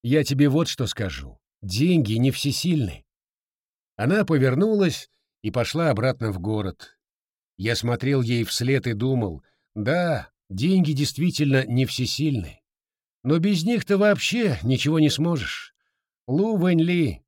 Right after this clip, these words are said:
поступай, как знаешь». Я приехал домой и снёс часть забора, чтобы можно было загнать старый грузовик отца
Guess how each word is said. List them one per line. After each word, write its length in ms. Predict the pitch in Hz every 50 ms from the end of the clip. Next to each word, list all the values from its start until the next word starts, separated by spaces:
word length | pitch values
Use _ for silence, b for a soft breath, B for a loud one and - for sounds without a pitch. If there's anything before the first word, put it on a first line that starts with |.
| _
поступай, 440 | - 120 - - - - 143 147 147
как 180 | - 156 135 113
знаешь». 560 | 113 120 131 139 151 123 80 - - - _ _ _ _ _ _ _ _ _ _ _ _ _ _ _ _ _ _ -
Я 220 | 151 196 226 220
приехал 480 | - - 135 127 123 123 - - 117 110
домой 540 | 110 117 113 139 165 185 180 147 95 73 - _ _ _ _ _ _ _ _ -
и 120 | 110 117
снёс 400 | 107 - - 131 143 156 135 -
часть 400 | - - 135 139 143 131 - -
забора, 680 | 101 95 98 131 123 113 135 147 143 135 120 104 82 - _ _ _ _ _ _ _ _
чтобы 260 | - - 139 131 131
можно 260 | 131 131 123 101 110 123
было 200 | 123 127 127 123
загнать 460 | 101 117 123 101 117 131 135 127 -
старый 300 | - - 139 127 117 123
грузовик 520 | 110 123 127 107 113 123 120 135 127 -
отца 440 | 123 113 - - - 127 123 110 B